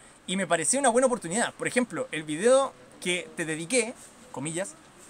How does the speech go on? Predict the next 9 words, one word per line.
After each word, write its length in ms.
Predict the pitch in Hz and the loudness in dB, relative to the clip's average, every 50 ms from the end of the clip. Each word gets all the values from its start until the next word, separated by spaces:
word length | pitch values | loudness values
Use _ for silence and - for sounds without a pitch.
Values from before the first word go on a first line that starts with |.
| - - - - - - - | -20 -20 -20 -20 -20 -20 -16
eh, 560 | - 139 135 135 131 127 127 127 127 127 123 120 117 - - - - - - | -12 -10 -8 -6 -6 -6 -6 -6 -6 -6 -6 -8 -10 -12 -18 -20 -20 -20 -12
se 240 | - - - 175 165 | -8 -4 -4 -2 -2
conecta 540 | - 156 170 226 233 - - 254 247 247 - - - - - - | -2 -2 -4 -4 -4 0 2 2 2 2 0 -8 -20 -20 -20 -12
con 220 | - 160 170 165 165 | -6 -4 -4 -2 0
el 240 | 165 165 165 156 147 | 0 0 -2 -4 -8
que 280 | - 165 160 160 165 - | -6 -4 -2 -2 0 0
había 260 | 156 151 151 - - | 0 -2 2 2 4
subido 220 | - - 208 - 254 | 4 4 2 2 -2
anteriormente, 600 | - - 185 208 208 208 240 254 - - 131 | -2 -2 -4 -6 -4 -2 -2 -4 -4 -6 -14